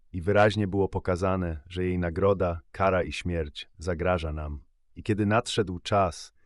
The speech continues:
który Bóg wcześniej ustalił, aby objawić swoją własną dobroć i moc, jak wielka miłość Boga przez wielką troskę o ludzi nie patrzyła na nas z nienawiścią,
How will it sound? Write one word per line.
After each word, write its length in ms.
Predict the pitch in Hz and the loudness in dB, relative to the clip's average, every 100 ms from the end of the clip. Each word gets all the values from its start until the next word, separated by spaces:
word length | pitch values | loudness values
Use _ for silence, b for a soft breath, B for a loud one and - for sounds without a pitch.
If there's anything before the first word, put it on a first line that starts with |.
| _ | _
który 280 | - 101 95 | -4 -2 0
Bóg 260 | 113 120 | 0 -2
wcześniej 460 | - 117 107 - 90 | 0 2 2 2 -4
ustalił, 640 | 82 - 90 82 80 78 80 | -6 -2 0 0 -2 -8 -10
aby 240 | - 85 90 | -8 -4 -4
objawić 480 | 82 101 101 98 - | 2 2 2 0 -6
swoją 340 | - 92 85 | -2 -2 -2
własną 500 | 80 95 - 95 85 | 0 0 0 -4 -2
dobroć 480 | 92 92 90 82 - | 0 0 -2 -6 -10
i 120 | 85 | -8
moc, 480 | 85 82 - - - _ _ _ _ _ - - _ _ - | -6 -8 -10 -16 -18 _ _ _ _ _ -20 -20 _ _ -8
jak 180 | 85 78 | -8 2
wielka 380 | 110 110 98 | 4 4 2
miłość 440 | 92 104 101 87 78 | 2 2 2 -2 0
Boga 480 | 87 95 82 78 - _ | 2 2 0 -6 -10 _
przez 260 | - 87 78 | -8 -8 0
wielką 440 | 104 110 - 87 | 2 2 0 -6
troskę 500 | - 107 104 - 85 | 0 0 0 -2 -4
o 80 | 82 | -4
ludzi 460 | 87 85 78 76 - _ _ _ _ - | -4 -6 -6 -10 -14 _ _ _ _ -6
nie 120 | 104 | -2
patrzyła 480 | - - - 120 104 | 0 0 0 2 4
na 140 | 95 | 4
nas 200 | 98 92 | 0 -2
z 100 | 76 | -2
nienawiścią, 680 | 90 90 82 90 - 76 73 | -2 -2 -4 -6 -8 -10 -10